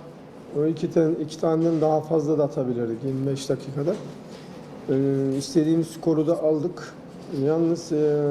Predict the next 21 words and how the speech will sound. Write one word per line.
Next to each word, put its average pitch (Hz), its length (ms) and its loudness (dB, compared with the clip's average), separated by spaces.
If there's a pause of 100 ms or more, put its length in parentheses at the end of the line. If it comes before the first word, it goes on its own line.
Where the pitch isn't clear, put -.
(140)
yirmi 143 200 2
beş 170 200 0
dakikadan 147 400 2
sonra 143 380 0 (460)
istediğimiz 143 520 2
şeyler 143 240 4
olmadı. 135 480 0 (460)
Ee, 123 360 0
bayağı, 127 380 0 (500)
e, 123 280 2
sıkıntı 135 440 -2
yaşadık. 139 420 0
Özellikle 139 580 2
de 135 40 0
ikinci 139 300 0
yarı 135 260 0
Antalyaspor 139 720 -2
bizden 135 240 0 (480)
daha 135 200 0
iyi 139 100 4
oynadı. 123 420 -2